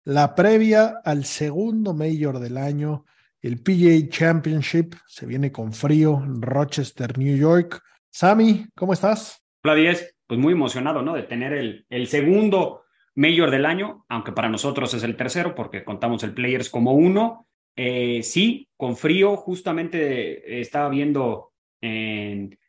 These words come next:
Speaker 2: en las noticias que algunos jugadores, pues, no están tan de acuerdo que por el mes se juegue en Nueva York, tomando en cuenta que es un mes, todavía estaban cayendo nevadas, ¿no? Que el campo no está en las mejores condiciones, pues, por, por la ubicación geográfica, es al norte de Nueva York, ni siquiera es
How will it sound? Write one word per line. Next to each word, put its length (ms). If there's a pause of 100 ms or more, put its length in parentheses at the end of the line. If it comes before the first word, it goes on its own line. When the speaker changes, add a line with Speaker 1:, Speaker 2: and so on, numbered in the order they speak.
(120)
Speaker 2:
en 120
las 160
noticias 500
que 80
algunos 320
jugadores, 600 (120)
pues, 140
no 80
están 260
tan 220
de 60
acuerdo 640 (100)
que 100
por 200
el 100
mes 320
se 220
juegue 640
en 60
Nueva 200
York, 320 (340)
tomando 300
en 60
cuenta 260
que 80
es 100
un 100
mes, 280 (240)
todavía 160
estaban 240
cayendo 300
nevadas, 400
¿no? 140
Que 80
el 120
campo 300
no 160
está 440
en 200
las 160
mejores 400
condiciones, 580
pues, 200
por, 520
por 480
la 80
ubicación 480
geográfica, 760
es 120
al 160
norte 300
de 100
Nueva 180
York, 320
ni 140
siquiera 300
es 40